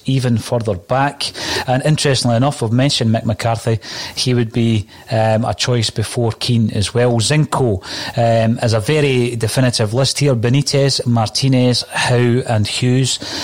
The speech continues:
in that order. It's interesting to see how, uh, Mark Hughes has appeared a fair bit on, on the media in relation to his availability. Uh, obviously, we spoke to Mark a few weeks ago, um,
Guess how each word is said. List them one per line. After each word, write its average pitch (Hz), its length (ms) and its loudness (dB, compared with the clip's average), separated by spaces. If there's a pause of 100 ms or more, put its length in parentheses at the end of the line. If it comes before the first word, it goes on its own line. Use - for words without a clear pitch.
(160)
in 123 200 2
that 120 180 0
order. 113 380 -2 (260)
It's 135 160 0
interesting 139 480 0
to 117 160 -2
see 131 280 0
how, 117 340 2 (360)
uh, 113 240 2
Mark 117 380 0
Hughes 113 200 0
has 117 180 0
appeared 113 420 -2 (400)
a 123 80 -6
fair 151 220 0
bit 123 340 0
on, 117 460 2
on 120 140 2
the 110 60 2
media 120 460 2
in 120 60 2
relation 120 480 2
to 107 380 0 (220)
his 117 140 -2
availability. 113 720 0 (880)
Uh, 117 240 0
obviously, 120 380 0
we 120 100 0
spoke - 320 -4
to 135 100 -2
Mark 113 380 0
a - 260 -10
few 127 280 0
weeks 143 240 -2
ago, 117 340 0 (420)
um, 117 540 2